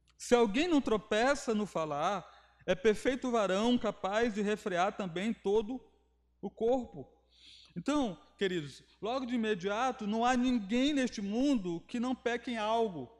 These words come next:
Lembra, ó, preste atenção, ele diz, "Porque todos." É um princípio universal que Tiago coloca.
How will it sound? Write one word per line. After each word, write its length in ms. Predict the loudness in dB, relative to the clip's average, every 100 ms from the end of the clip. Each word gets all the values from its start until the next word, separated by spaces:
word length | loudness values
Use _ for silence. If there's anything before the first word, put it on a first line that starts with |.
| _ _ _ _
Lembra, 440 | -2 0 0 -2 -6
ó, 100 | -8
preste 340 | -2 -2 -2
atenção, 420 | -4 -6 -4 -2
ele 80 | 0
diz, 100 | -2
"Porque 320 | 0 0 2 -2
todos." 960 | -4 6 8 8 6 -2 -6 -16 -18 -20 _ _
É 60 | -6
um 80 | -2
princípio 440 | -4 -2 -6 -4
universal 1000 | -4 -4 -2 -4 -2 -4 -2 -2 -4 -10 -14
que 60 |
Tiago 240 | -6 -4 -4
coloca. 520 | -6 -6 -8 -12